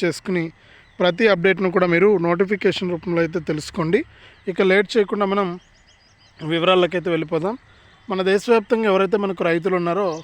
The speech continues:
వారందరికీ కూడా ప్రధాని మోదీ గారు పీఎం కిసాన్ సమ్మాన్ నిధి పథకానికి సంబంధించినటువంటి నిధుల విడుదలకు ఆమోదమైతే తెలిపారు.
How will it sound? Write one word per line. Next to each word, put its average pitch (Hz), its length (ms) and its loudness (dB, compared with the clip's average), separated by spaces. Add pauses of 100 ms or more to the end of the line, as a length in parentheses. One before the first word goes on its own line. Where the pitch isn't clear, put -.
(140)
వారందరికీ 180 520 -4
కూడా 185 220 2
ప్రధాని 185 400 2
మోదీ 170 240 2
గారు 175 200 4 (640)
పీఎం 208 320 4
కిసాన్ 214 360 0
సమ్మాన్ 190 280 0
నిధి 190 140 0 (100)
పథకానికి 175 520 -2
సంబంధించినటువంటి 170 840 -2 (720)
నిధుల 208 260 2 (140)
విడుదలకు 180 480 -4 (260)
ఆమోదమైతే 175 500 -4 (100)
తెలిపారు. 160 380 -4